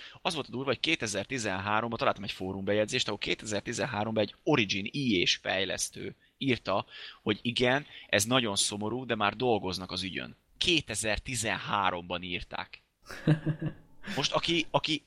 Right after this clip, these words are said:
Speaker 1: akinek ezt válaszolta, az azóta erre vár. Úristen.
Speaker 2: És dolgoznak az ügyön.
Speaker 1: És akkor az Origin a Steamhez akar felnőni.
Speaker 2: És mondjuk ez,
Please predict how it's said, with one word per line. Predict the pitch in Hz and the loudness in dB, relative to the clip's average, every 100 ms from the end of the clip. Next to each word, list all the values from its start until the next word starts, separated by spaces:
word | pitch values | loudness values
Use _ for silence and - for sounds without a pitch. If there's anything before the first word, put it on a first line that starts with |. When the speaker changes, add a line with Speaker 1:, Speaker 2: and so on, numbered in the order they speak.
| _ | _
Speaker 1:
akinek | 151 175 160 | -2 2 2
ezt | 190 - | 2 2
válaszolta, | 131 120 101 107 101 | 2 2 2 -2 -2
az | 123 135 | -4 0
azóta | 170 127 120 131 | 0 0 2 4
erre | 135 110 104 | 4 2 -2
vár. | 107 110 85 90 - _ _ _ _ _ _ | 0 2 2 0 -2 _ _ _ _ _ _
Úristen. | 143 107 107 - - - - _ _ _ _ _ _ _ _ _ - | -10 -2 0 0 -2 -10 -16 _ _ _ _ _ _ _ _ _ -6
Speaker 2:
És | 151 | 0
dolgoznak | 117 104 110 113 | 2 0 -2 -6
az | 107 | -6
ügyön. | 117 120 127 - - - - - _ _ _ - | -6 -6 -8 -12 -20 -20 -20 -20 _ _ _ -8
Speaker 1:
És | - | -8
akkor | 120 120 | -6 -4
az | 143 | -4
Origin | 123 107 | -4 -6
a | 107 | -6
Steamhez | - 120 101 95 | -6 -6 -6 -8
akar | - 90 | -6 -8
felnőni. | - 87 78 78 101 | -6 -6 -6 -8 0
Speaker 2:
És | 165 202 | 2 4
mondjuk | 196 196 | 6 8
ez, | 190 | 8